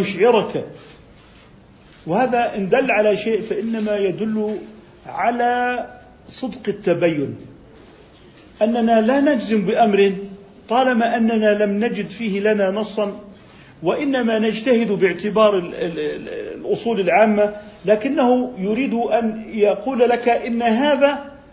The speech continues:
لم أجد فيه ما أجزم به"، فقال لك: "ولا بأس إن شاء الله بقتل النمل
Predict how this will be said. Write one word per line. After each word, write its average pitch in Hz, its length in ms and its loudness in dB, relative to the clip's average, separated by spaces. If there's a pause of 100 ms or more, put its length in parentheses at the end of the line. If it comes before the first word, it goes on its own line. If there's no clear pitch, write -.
(160)
لم 277 140 6
أجد 247 360 0
فيه 240 300 2
ما 226 220 4
أجزم 190 360 2
به"، 147 280 -4 (840)
فقال 247 500 4
لك: 269 500 4
"ولا 233 320 6
بأس 233 420 2
إن 254 340 2
شاء 254 520 4
الله 254 640 4 (340)
بقتل 208 520 2
النمل 269 640 2